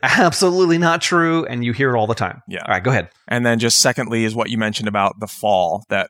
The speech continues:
Speaker 2: our bodies are deteriorating, we have mutations accumulating in the human gene pool, and so forth. So there, there are lots of reasons why, uh, we're broken today compared to what God made in the beginning.
Speaker 1: Yeah. And then you have to also factor in providence.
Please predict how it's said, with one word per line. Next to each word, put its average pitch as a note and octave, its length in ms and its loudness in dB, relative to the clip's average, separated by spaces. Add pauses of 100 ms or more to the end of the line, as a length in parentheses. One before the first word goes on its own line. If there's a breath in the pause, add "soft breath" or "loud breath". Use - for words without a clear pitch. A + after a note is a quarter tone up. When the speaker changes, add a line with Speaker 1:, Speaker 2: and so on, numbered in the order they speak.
Speaker 2:
our G2+ 220 -4
bodies G#2+ 380 -2
are G#2 80 0
deteriorating, B2+ 720 -2
we G2+ 100 -6
have G#2 220 -4
mutations A2+ 640 -4
accumulating A2+ 640 -4
in A2+ 80 -4
the A#2 80 -4
human A2+ 320 -4
gene A2 260 -4
pool, A2 380 -4
and G#2 120 -6
so G#2 180 -2
forth. G#2+ 240 -6
So A2 100 -6
there, A2+ 240 0
there B2+ 100 0
are B2 60 0
lots A#2 240 2
of A2 80 -10
reasons A2+ 280 -6
why, A2 380 0 (460 soft breath)
uh, G2 180 -2
we're A2 140 -6
broken A2 480 -4
today F#2+ 260 -2
compared G2+ 460 -6
to G2+ 180 -4
what F#2+ 240 -6
God F#2 300 -4 (160)
made F#2 260 -6
in F2+ 80 -12
the F2+ 80 -12
beginning. F2+ 460 -12 (320)
Speaker 1:
Yeah. - 140 -16 (140)
And D3+ 140 -2
then F#3 120 0
you D#3+ 80 2
have D#3 100 2
to D3+ 180 -2
also C#3+ 320 0
factor D3+ 380 -2
in C3 80 -2
providence. A#2 800 -8